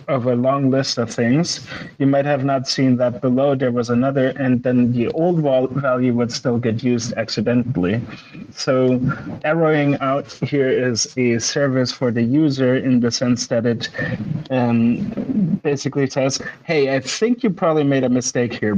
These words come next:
You probably did not want to specify this twice." Uh, and so, yeah, basically the, the naive way is to,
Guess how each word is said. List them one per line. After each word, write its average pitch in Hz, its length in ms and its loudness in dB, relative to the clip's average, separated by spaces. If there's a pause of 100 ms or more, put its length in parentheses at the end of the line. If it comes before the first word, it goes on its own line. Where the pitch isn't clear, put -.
(140)
You 131 100 0
probably 139 400 0
did 131 160 0
not 120 160 0
want 117 200 0
to 110 80 -2
specify - 520 -4
this 95 200 -4
twice." - 480 -4 (480)
Uh, 110 380 0
and 110 560 0 (260)
so, 117 540 2 (600)
yeah, 127 200 0 (460)
basically 165 420 0
the, 131 240 2
the 120 480 0
naive 135 460 0
way 123 260 2
is 117 260 0
to, 117 260 0